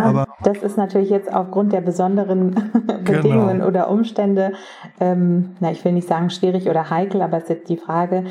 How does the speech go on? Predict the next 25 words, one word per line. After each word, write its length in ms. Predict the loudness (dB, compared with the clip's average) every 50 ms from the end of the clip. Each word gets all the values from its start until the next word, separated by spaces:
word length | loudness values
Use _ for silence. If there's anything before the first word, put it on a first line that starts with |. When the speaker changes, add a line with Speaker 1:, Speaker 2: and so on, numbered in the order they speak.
| -12 -14 -8 -4
Speaker 2:
also 180 | 0 0 2 2
wir 140 | 2 0 2
haben 140 | 2 0 0
uns 160 | 0 -2 -2
vorgenommen, 600 | -2 0 0 2 2 2 2 2 0 -2 -2 -4 -10 -16 -12 -10
<laughs> 180 | -6 0 0
unseren, 540 | 2 2 2 2 0 0 2 0 0 -2 -2
äh, 160 | -2 -2 -2 -2
grünen 420 | -2 -2 0 2 2 2 2 2
Daumen 380 | 2 2 2 2 2 0 0 0
ein 120 | -2 0
bisschen 400 | 0 -2 -2 -2 -2 -2 -2 0
oder 320 | 0 0 0 0 0 -2 -4 -8 -18 -20 -8 _
unsere 240 | -2 -2 0 -2 -4
grüne 300 | 0 0 0 2 2 2
Bilanz 400 | 2 2 2 2 0 0 0 -2
etwas 280 | -4 -2 -2 -4 -4 -2
aufzubessern 760 | -2 -2 -4 -4 -4 -6 -4 -2 -2 -2 0 -2 -2 -2 -2
und 160 | -2 -2 -2
aufs 220 | -2 -2 -4 -8
Fliegen 300 | -4 -2 -2 0 0 0
<laughs> 0 |
erstmal 440 | 0 0 -2 -4 -4 -4 -4 -4 -6
zu 200 | -6 -4 -2 -2
verzichten. 760 | -2 0 0 0 0 0 2 0 0 -2 -2 -4 -4 -2 -2